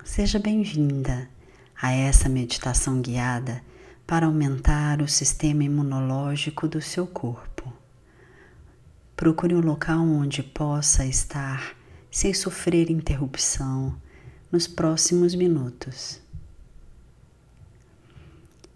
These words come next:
Isso mesmo, muito bem.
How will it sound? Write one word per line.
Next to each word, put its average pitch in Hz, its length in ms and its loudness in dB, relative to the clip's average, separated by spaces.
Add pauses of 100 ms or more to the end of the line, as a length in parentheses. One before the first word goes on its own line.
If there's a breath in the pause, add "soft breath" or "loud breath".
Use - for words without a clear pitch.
(280)
Isso 151 800 6
mesmo, 127 1120 0 (640 soft breath)
muito 175 1160 4
bem. 131 680 -2